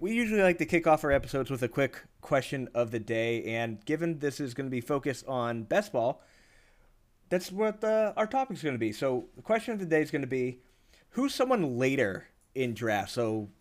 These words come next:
you know, we're gonna assume a twenty round dra-, draft here, which is what we're gonna be doing here shortly. Uh, so anyone, like, rounds ten or above,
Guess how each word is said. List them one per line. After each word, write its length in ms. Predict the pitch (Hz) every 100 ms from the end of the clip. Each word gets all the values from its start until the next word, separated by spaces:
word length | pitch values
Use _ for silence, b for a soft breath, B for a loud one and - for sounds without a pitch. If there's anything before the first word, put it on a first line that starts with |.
| -
you 100 | 113
know, 80 |
we're 140 | 110 131
gonna 180 | 160 131
assume 340 | - 131 120
a 80 | 113
twenty 240 | 127 120
round 240 | 117 110 107
dra-, 240 | 107 110 -
draft 360 | 120 110 104
here, 200 | 113 107
which 180 | 101 98
is 200 | 107 104 -
what 180 | 107 -
we're 80 | 107
gonna 140 | 110
be 100 | 113
doing 240 | 110 113
here 160 | 123 139
shortly. 420 | - 139 - 127 b b b b b b -
Uh, 300 | 127 123 120
so 160 | 151
anyone, 400 | 151 208 294 269
like, 180 | 180 123 139
rounds 340 | 143 139 117
ten 320 | - 160 196
or 100 | 208
above, 600 | 127 110 110 98 - -